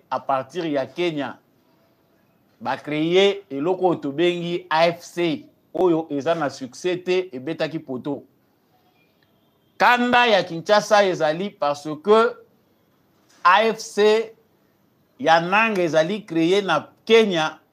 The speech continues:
pays oyo azalaki na médiation ya problème etali gouvernement congolais na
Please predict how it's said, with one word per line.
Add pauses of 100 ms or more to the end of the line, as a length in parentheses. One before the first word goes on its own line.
(220)
pays
oyo
azalaki
na
médiation (640)
ya
problème
etali
gouvernement
congolais (800)
na